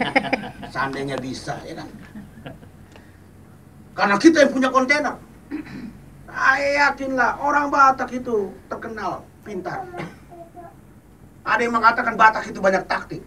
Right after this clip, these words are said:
Ya kan? Jadi saya teramat yakin, kalau kita memandang istri kita sebagai Hawa,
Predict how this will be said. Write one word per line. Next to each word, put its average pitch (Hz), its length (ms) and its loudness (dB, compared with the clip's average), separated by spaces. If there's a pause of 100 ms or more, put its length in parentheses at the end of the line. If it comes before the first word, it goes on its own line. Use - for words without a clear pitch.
(1500)
Ya 180 120 -2
kan? 277 140 -6 (1300)
Jadi 349 220 2
saya 392 180 4
teramat 359 320 2
yakin, 392 480 2 (1120)
kalau 359 280 8
kita 415 280 6
memandang 359 560 8
istri 330 320 4
kita 359 280 4
sebagai 269 280 2
Hawa, 339 480 6